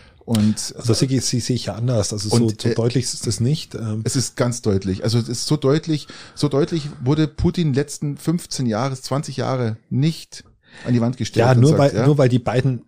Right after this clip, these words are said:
Speaker 2: ein Telefonhörer in die
Speaker 1: Nein,
Speaker 2: Hand
Speaker 1: nein,
Speaker 2: genommen haben. Also
Speaker 1: nein,
Speaker 2: das
Speaker 1: nein,
Speaker 2: muss man
Speaker 1: nein,
Speaker 2: mal
Speaker 1: nein.
Speaker 2: fairerweise
Speaker 1: Nein.
Speaker 2: schon sagen, dass
Speaker 1: Der,
Speaker 2: das nicht
Speaker 1: der,
Speaker 2: sonderlich
Speaker 1: der,
Speaker 2: glorreich
Speaker 1: nein,
Speaker 2: ist.
Speaker 1: der Telefonhörer nicht. Ich rede jetzt hier von der nato und ich rede jetzt hier von der E U selber.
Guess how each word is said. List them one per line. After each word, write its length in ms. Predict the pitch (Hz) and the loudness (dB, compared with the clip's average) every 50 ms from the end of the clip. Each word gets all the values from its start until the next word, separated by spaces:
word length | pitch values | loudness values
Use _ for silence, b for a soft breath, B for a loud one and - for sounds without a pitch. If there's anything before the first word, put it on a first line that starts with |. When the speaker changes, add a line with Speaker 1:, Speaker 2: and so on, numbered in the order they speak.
| _ _ - | _ _ -10
Speaker 2:
ein 100 | 139 120 | -8 -2
Telefonhörer 640 | - 170 190 185 - - 208 156 135 131 98 104 120 | 0 2 2 2 0 0 0 2 4 4 4 2 0
in 60 | 110 110 | -2 0
die 40 | |
Speaker 1:
Nein, 100 | 98 - | 0 2
Speaker 2:
Hand 60 | 180 214 | 2 2
Speaker 1:
nein, 160 | 208 160 110 | 2 2 2
Speaker 2:
genommen 160 | 110 - - | 2 0 0
haben. 140 | 107 107 98 - | -2 -2 -4 -2
Also 140 | - - | 0 2
Speaker 1:
nein, 20 | - | 2
Speaker 2:
das 80 | - 98 | 4 6
Speaker 1:
nein, 80 | 139 | 6
Speaker 2:
muss 80 | 170 170 | 6 6
man 100 | 160 - | 6 6
Speaker 1:
nein, 100 | - - | 4 4
Speaker 2:
mal 60 | 151 | 4
Speaker 1:
nein. 100 | 160 - | 2 2
Speaker 2:
fairerweise 360 | - 160 160 156 127 123 117 | 2 0 2 2 2 4 4
Speaker 1:
Nein. 80 | 123 120 | 4 4
Speaker 2:
schon 100 | 113 127 | 2 2
sagen, 280 | 113 127 117 117 127 127 | 0 0 -2 -2 -2 0
dass 100 | 117 - | 0 0
Speaker 1:
Der, 80 | 113 | 0
Speaker 2:
das 80 | 123 - | 2 2
nicht 100 | 143 123 | 4 4
Speaker 1:
der, 60 | 113 | 4
Speaker 2:
sonderlich 340 | 123 135 127 120 123 123 123 | 6 6 6 6 4 2 2
Speaker 1:
der, 40 | - | 2
Speaker 2:
glorreich 260 | 139 139 131 110 101 | 2 2 2 2 2
Speaker 1:
nein, 160 | 98 107 123 | 2 2 2
Speaker 2:
ist. 260 | 127 120 104 - - - | 2 0 -2 -2 -2 -2
Speaker 1:
der 120 | 107 101 | -2 0
Telefonhörer 520 | - 123 117 113 113 120 120 117 113 117 | 0 -2 -2 0 0 2 2 2 2 2
nicht. 180 | 110 120 - - | 2 0 0 -4
Ich 140 | 110 - - | -8 -6 -2
rede 120 | 107 107 | -2 -2
jetzt 100 | 101 - | -2 0
hier 120 | - 110 107 | -2 -2 -2
von 120 | - 110 | 0 0
der 80 | 98 95 | 0 0
nato 380 | 87 87 120 139 - 151 139 | 0 0 -2 -2 -2 -2 0
und 80 | 120 113 | 0 0
ich 160 | 113 - - | 0 0 -2
rede 160 | 117 113 - | 0 0 0
jetzt 100 | 104 - | 0 0
hier 120 | - 113 107 | 0 -2 2
von 120 | - 110 | 4 4
der 80 | 104 - | 4 6
E 40 | |
U 120 | - 113 113 | 4 2 2
selber. 340 | - - 107 101 90 98 | 2 0 -4 -4 -4 -6